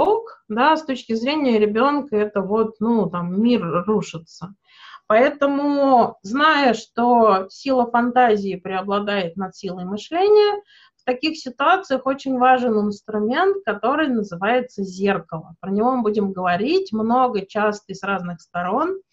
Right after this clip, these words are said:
Это значит, что если, а, происходят моменты,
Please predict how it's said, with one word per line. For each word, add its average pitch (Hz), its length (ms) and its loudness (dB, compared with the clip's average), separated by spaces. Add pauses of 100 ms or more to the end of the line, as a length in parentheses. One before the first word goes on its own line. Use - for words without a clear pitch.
(580)
Это 233 200 -8
значит, 311 480 0
что - 220 -6
если, 285 760 -2 (880)
а, 190 240 0
происходят 254 760 -4
моменты, 233 760 -2